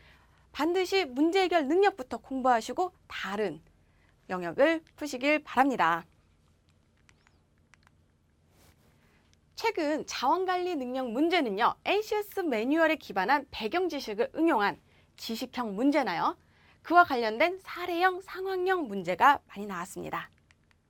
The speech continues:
앞으로 자원관리 영역은요, 복합형하기 너무너무 좋아요. 따라서 많이 공부를 좀 해두셨으면 좋겠어요. 이런 점을 염두에 두고 기출문제나 예상 문제를 확-,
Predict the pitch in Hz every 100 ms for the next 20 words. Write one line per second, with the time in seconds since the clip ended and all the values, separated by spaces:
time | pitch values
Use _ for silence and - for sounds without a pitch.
0 | _ _ _ _ - 208 254 427 403 214
1 | 254 233 - 233 302 392 392 359 196 214
2 | 285 220 214 262 - 285 - 427 - 403
3 | 349 370 - - 339 466 508 466 440 311
4 | 202 175 160 - _ _ _ _ _ _
5 | _ _ - 277 269 349 - - - 190
6 | 262 302 - 208 208 233 254 254 - 381
7 | 453 440 392 320 285 - - 180 156 160
8 | _ _ _ _ _ _ _ _ _ _
9 | _ - 311 415 466 427 415 349 269 302
10 | 311 349 - 254 240 330 392 427 427 -
11 | 254 - 339 294 214 208 285 - - 247
12 | 330 349 302 269 285 294 -